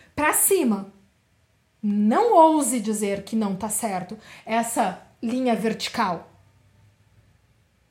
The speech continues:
Gente, deixa esse povo pra trás.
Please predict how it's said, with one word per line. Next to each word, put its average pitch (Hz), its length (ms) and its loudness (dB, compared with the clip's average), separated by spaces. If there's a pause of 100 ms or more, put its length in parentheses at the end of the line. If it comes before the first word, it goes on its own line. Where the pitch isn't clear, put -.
(160)
Gente, 214 420 -6 (400)
deixa 262 300 4
esse 330 140 -6
povo 302 260 2
pra 294 160 0
trás. 247 760 -2